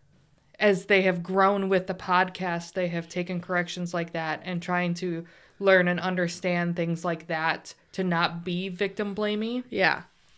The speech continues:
Speaker 1: So that is definitely something that I will, I'm taking to heart.
Speaker 2: Yeah.
Speaker 1: There's definitely a lot of, I would recommend this book. <laughs>
Speaker 2: I,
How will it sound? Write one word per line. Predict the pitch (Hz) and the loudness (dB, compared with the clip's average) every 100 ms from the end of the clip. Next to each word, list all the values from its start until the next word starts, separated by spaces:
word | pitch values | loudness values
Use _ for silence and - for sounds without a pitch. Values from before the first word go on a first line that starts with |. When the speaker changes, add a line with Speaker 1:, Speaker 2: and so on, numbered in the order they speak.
| _ | _
Speaker 1:
So | - 180 180 | 0 2 2
that | 175 233 220 | 4 4 6
is | 208 | 4
definitely | 208 202 208 190 | 2 0 0 -4
something | 190 180 196 | -4 -4 -2
that | 190 180 - 170 | 0 0 -2 -4
I | 170 | -4
will, | 175 175 180 - - | -4 -6 -8 -14 -18
I'm | - 185 180 175 | -10 -8 -6 -6
taking | - 185 190 185 | -4 -4 -4 -6
to | 175 180 175 - | -4 -4 -4 -6
heart. | 175 208 208 - - - | -8 -4 -4 -6 -12 -12
Speaker 2:
Yeah. | 311 349 185 | -4 -4 2
Speaker 1:
There's | 233 277 | 4 6
definitely | 294 339 480 480 | 6 6 6 6
a | |
lot | 208 208 220 | 8 8 8
of, | 240 | 6
I | 190 202 302 | 6 6 8
would | 359 180 175 | 4 0 -8
recommend | 196 208 190 185 170 156 - | 2 4 4 2 -2 -4 -8
this | 160 | -10
book. | - - - - - - - | -12 -12 -8 -8 -8 -12 -14
<laughs> | - _ | -18 _
Speaker 2:
I, | 285 392 | 8 8